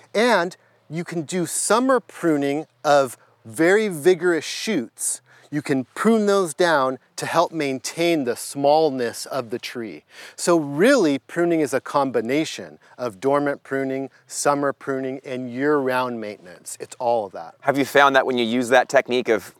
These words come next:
Speaker 2: uh, all year-round approach, that it makes it easier when you do go out there to prune?
Speaker 1: I think so, because you're not s-,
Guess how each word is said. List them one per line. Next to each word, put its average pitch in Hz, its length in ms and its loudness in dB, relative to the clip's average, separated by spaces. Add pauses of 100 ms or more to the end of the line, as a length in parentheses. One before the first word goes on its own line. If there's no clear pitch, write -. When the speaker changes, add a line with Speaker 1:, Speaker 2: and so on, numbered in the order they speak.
(140)
Speaker 2:
uh, 101 380 8
all 127 220 6
year-round 120 420 2
approach, 120 380 2
that 113 100 2
it 113 60 -2
makes 123 180 0
it 120 80 0
easier 120 380 0
when 107 100 -2
you 101 80 -4
do 120 160 0
go 117 160 4
out 113 160 6
there 117 120 2
to 113 80 -4
prune? 120 360 -2 (180)
Speaker 1:
I 180 120 2
think 160 200 -2
so, 123 280 -2
because 143 360 -2
you're 165 120 4
not 180 220 4
s-, - 180 -6